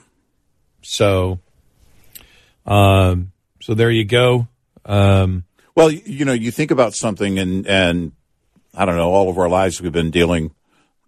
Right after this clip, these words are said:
Speaker 2: uh, since the beginning of time, uh, stomach bugs, right?
Speaker 1: Mm-hmm.
Speaker 2: But if you're, i-, if, if you have limited mobility, as you mentioned, people who are immune compromised, uh, and people with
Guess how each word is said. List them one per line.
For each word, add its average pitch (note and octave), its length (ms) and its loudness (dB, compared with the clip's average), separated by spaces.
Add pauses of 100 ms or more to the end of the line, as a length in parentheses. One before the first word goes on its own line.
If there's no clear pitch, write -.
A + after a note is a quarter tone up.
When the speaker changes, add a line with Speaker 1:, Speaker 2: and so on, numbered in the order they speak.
(220)
Speaker 2:
uh, F#2 120 -2
since - 320 -2
the A2 100 -6
beginning A2 320 -2
of F2 100 -6
time, F#2+ 340 -2 (640)
uh, D#2+ 200 -4
stomach A#2 580 0
bugs, D2 320 -8
right? F#2+ 260 0 (360)
Speaker 1:
Mm-hmm. B2+ 140 -8
Speaker 2:
But G#2 280 4 (1500)
if A2+ 240 0
you're, G2+ 480 0
i-, - 60 -8
if, G2 480 -4
if F#2+ 200 -2
you A2 140 0
have G2+ 220 0
limited G#2 460 -2
mobility, F#2 680 -2 (640)
as F2+ 140 -8
you G#2+ 80 4
mentioned, F#2+ 340 0
people E2 260 -2
who F2+ 100 2
are D#2+ 120 2
immune F2 320 -2
compromised, F2 640 -2 (440)
uh, E2+ 260 0
and F2+ 240 -2
people G2+ 300 -2
with F2 140 -4